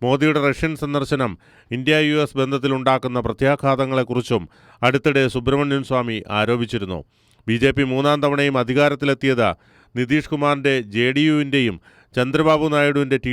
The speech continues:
ഡി പിയുടെയും സഹായത്തോടെ മാത്രമാണെന്നും വിനാശകരമായ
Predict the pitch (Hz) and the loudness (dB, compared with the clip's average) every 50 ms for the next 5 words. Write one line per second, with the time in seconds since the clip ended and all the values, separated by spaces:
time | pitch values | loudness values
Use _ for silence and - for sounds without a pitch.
0 | 127 135 147 147 - 151 147 147 139 143 143 139 135 123 - 120 117 123 135 139 | -2 0 -2 -2 0 0 0 0 2 0 0 0 -2 -4 -4 -2 0 0 0 0
1 | 135 147 139 135 135 127 127 127 127 - 147 143 139 135 131 127 123 117 98 80 | 0 0 -2 0 0 0 0 -2 0 0 0 2 2 2 2 2 0 -2 -4 -4
2 | - _ _ _ - _ - 117 127 135 143 160 156 - 180 165 160 151 151 151 | -8 _ _ _ -20 _ -4 0 2 4 4 2 2 2 0 0 2 2 2 2
3 | 147 147 | 2 2